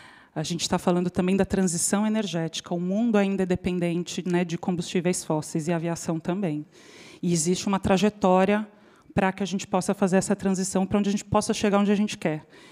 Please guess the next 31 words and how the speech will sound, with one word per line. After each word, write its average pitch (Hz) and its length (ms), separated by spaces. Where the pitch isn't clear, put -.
Então, 170 400
uma 180 220
coisa 202 340
é 202 60
esse 196 180
momento 190 340
transitório, 190 800
que - 120
tem - 120
muito 196 320
a 185 40
ver 185 220
realmente 180 520
com - 140
o 202 40
investimento 185 560
agora 180 400
que 175 120
a 165 40
gente 160 200
pode 170 240
fazer 170 180
em 160 80
saf, 196 540
com 175 260
o 302 60
que - 200
a 180 40
gente 180 200
pode - 240
fazer 175 380